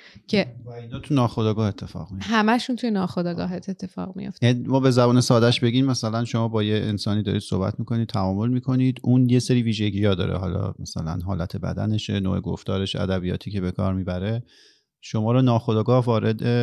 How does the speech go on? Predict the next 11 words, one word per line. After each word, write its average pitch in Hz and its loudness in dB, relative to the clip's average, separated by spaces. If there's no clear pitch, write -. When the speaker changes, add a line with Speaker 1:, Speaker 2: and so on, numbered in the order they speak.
Speaker 2:
اه، 92 -2
فضای 101 2
ذهنی 104 2
اون 110 2
درد، 101 2
حالا 90 -2
احتمالاً 90 -4
دوران 90 -2
بچگی 90 -4
می‌کنه 123 0
Speaker 1:
مهم. 196 -10